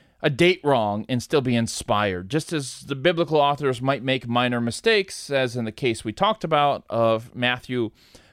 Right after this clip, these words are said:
quoting Jeremiah when he probably meant Zechariah. That sort of stuff is not a big deal to progressives, okay? Matthew in the whole Bible is, is, uh,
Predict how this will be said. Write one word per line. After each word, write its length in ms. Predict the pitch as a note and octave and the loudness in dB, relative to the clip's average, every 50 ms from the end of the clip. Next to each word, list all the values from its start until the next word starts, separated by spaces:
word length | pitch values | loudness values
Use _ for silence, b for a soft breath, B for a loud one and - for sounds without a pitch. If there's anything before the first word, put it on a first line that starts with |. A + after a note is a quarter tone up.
| b _ | b _
quoting 380 | - - C3 B2+ B2 B2 A#2+ A#2 | -2 2 2 2 4 2 0 0
Jeremiah 580 | G#2+ A#2 A#2+ A2+ A2+ C#3 E3+ F3+ F3 D#3+ D3+ | -2 0 -2 0 2 2 2 4 4 4 2
when 120 | C#3+ C#3 C3 | 2 0 -2
he 80 | B2+ | -4
probably 400 | A2 - C3 B2 B2 A2 A2+ A#2 | -4 -2 -2 -2 0 0 -2 -2
meant 220 | A2 G#2+ G#2+ G#2 - b b b b b b b _ | 0 0 -2 -4 -6 b b b b b b b _
Zechariah. 640 | - C3 E3 F#3+ F#3 - B2 G#2+ G2+ F#2 F2+ D2+ D2 A#2+ C#3 - - | -6 0 0 0 0 0 -2 0 0 -2 -2 -6 -8 -12 -18 -12 -2
That 180 | - F#3 A3+ - | 0 0 0 2
sort 180 | - D4+ D4+ | 0 -2 -2
of 80 | D4+ B3+ | -2 -2
stuff 280 | - - B3+ B3+ - | 0 2 2 2 0
is 100 | A#3+ G#3 | -4 -2
not 140 | G3+ A3 G#3+ | 0 0 0
a 40 | G#3+ | 0
big 420 | D#3+ A2 G#2+ D3 E3 D#3+ D#3 C#3 | -2 -2 0 0 0 0 -4 -6
deal 300 | A2+ C3+ C3 C3+ C3+ C3 | -4 -2 0 0 0 -2
to 420 | C3 - - C#3 C3+ C3+ C3 C3 C3 - _ _ _ _ _ _ | -2 -6 -6 -6 -4 -4 -6 -8 -10 -14 _ _ _ _ _ _
progressives, 880 | - F3+ E3 E3+ G#3 B3+ C4 G3 - - A2+ - - - - - - - _ _ _ | -2 0 2 4 4 2 2 2 -2 -8 -10 -12 -12 -18 -18 -18 -20 -20 _ _ _
okay? 340 | B2+ - - F3+ A3+ C4 B3 b b b b b b | -10 -2 0 2 2 2 -2 b b b b b b
Matthew 480 | _ D3 D#3 F3+ F#3+ - G3+ G3+ G3+ G3 | _ 0 0 0 -2 -4 -4 0 2 2
in 100 | F#3 D#3 | 4 2
the 100 | C3+ B2 | 2 2
whole 160 | D#3 A#3 C#4+ | 4 4 4
Bible 440 | C#4+ C#4 C4 A#3+ A#3+ A#3+ A#3+ A#3 A3+ | 6 4 4 4 4 4 4 2 2
is, 460 | F3+ E3+ F3 E3+ E3 D3 - - - b b b b b | 4 2 2 2 0 -4 -8 -10 -14 b b b b b
is, 540 | - D3+ D3+ D3 C#3 C3+ C3+ C3+ - - - | -2 0 2 4 4 2 2 -2 -6 -8 -4
uh, 260 | C3 C3+ C3 B2+ B2 | -2 0 2 0 0